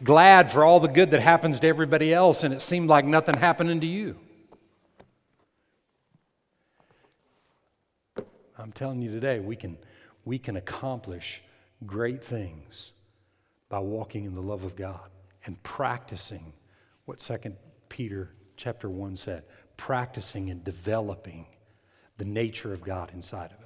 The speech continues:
us. We can't lose. I'm excited about, I'm excited about this message and, and what it has, the content that it has in it to deliver people's lives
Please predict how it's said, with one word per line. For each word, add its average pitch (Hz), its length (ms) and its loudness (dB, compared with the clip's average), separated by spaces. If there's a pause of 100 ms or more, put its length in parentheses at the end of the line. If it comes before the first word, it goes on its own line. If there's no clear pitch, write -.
us. - 220 -20 (1080)
We - 80 -12
can't 123 300 -12
lose. 120 340 -18 (1200)
I'm 113 120 -10
excited 101 800 -10 (1040)
about, 95 640 -8 (580)
I'm 113 100 -8
excited 131 520 -4
about 95 380 -8 (400)
this 110 220 -10
message 110 800 -8 (240)
and, 110 280 -10
and 98 140 -12
what 110 260 -4
it 113 100 -6
has, 117 460 -6
the 95 100 -14
content 131 720 -8
that 92 100 -10
it 92 100 -10
has 98 320 -10
in 117 160 -8
it - 220 -20 (400)
to 113 100 -10
deliver 101 460 -2
people's 101 400 -12
lives 101 460 -8